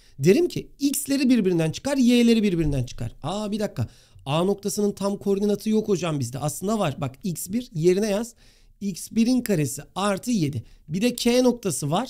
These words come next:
İki noktası belli. Doğrunun eğimi için... y'leri birbirinden çıkar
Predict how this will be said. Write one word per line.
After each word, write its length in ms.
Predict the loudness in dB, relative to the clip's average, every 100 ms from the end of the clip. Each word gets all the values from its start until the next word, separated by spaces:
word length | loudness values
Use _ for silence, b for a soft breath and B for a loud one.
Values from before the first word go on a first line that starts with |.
| -4 -4
İki 200 | 0 0
noktası 380 | -2 -4 -8
belli. 260 | -4 -2 0
Doğrunun 540 | 2 2 4 2 2 2
eğimi 340 | 2 4 2
için... 280 | 0 -2 -8 b b b b b
y'leri 760 | 2 8 8 8 6 4 4 4
birbirinden 1080 | 4 2 2 2 4 2 2 2 2 0
çıkar 680 | -2 -6 -4 -2 -2 -4